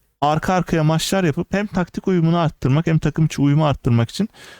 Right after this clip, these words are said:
bulunmaz bir fırsat olduğunu düşündüm ve yüklendim. Olabildiğince zayıf takımlarla hazırlık maçları yaptık. Ve bundan sonra tabii Celtic gibi takıma karşı. Bu maçta iki sıfır öne geçip iki iki bitirmiştik galiba tabii. Ee,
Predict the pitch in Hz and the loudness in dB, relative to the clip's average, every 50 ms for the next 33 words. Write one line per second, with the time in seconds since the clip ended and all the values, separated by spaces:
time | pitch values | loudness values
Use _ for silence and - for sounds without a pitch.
0 | _ _ _ _ _ _ _ _ - 139 151 175 170 175 180 175 160 170 175 165 | _ _ _ _ _ _ _ _ -2 0 2 2 2 2 2 2 2 0 0 0
1 | - - 151 - - 180 - - 160 139 120 123 120 120 120 117 - 143 143 165 | 0 -2 0 0 0 0 0 0 2 2 2 2 2 2 2 2 2 2 2 2
2 | 202 208 180 170 170 170 175 165 156 170 - _ - 175 156 135 117 110 113 127 | 2 2 0 0 2 2 4 4 2 2 0 _ 0 0 2 2 2 2 2 2
3 | 135 127 143 147 139 143 143 135 131 147 139 139 160 147 139 143 147 143 - - | 2 2 2 2 2 0 0 0 2 2 2 2 2 2 2 2 2 0 0 -2
4 | 131 - 139 123 120 120 135 151 156 143 127 135 147 151 - 147 139 120 - - | -2 0 2 2 2 2 2 2 2 2 2 0 0 0 0 0 0 0 0 0
5 | 139 147 151 127 117 - - 104 - _ _ - - - - _ _ _ - 160 | 0 2 2 0 0 -2 -6 -10 -10 _ _ -20 -20 -20 -20 _ _ _ -4 -2
6 | 165 170 185 190 190 180 160 - 151 131 127 135 135 151 156 - - 156 151 139 | 0 2 2 2 2 2 0 0 0 2 2 2 2 2 0 0 0 0 -2 -2
7 | - - - 143 127 - - 123 110 123 127 127 - 131 110 - - 135 160 190 | -4 -6 -2 -2 0 0 0 0 2 2 0 0 0 0 -2 -2 -2 0 0 0
8 | 185 - 185 170 165 - - - 196 185 180 170 175 185 180 165 - - - - | 0 0 -2 -2 -2 -2 -4 -8 -4 -2 0 0 2 2 0 0 -2 -4 -6 -10
9 | 156 131 - - 120 - - 131 120 - 135 - - 127 113 110 - - - _ | -10 -8 -6 -6 -8 -6 -6 -8 -6 -6 -8 -6 -4 -2 -2 -2 -4 -6 -14 _
10 | _ _ _ _ _ _ _ - 123 113 113 107 123 151 160 - 139 120 - 123 | _ _ _ _ _ _ _ -10 -6 -4 -2 -2 -2 -2 0 0 0 0 0 -2
11 | - _ - - - - _ _ _ _ _ _ 123 | -4 _ -14 -20 -20 -20 _ _ _ _ _ _ 0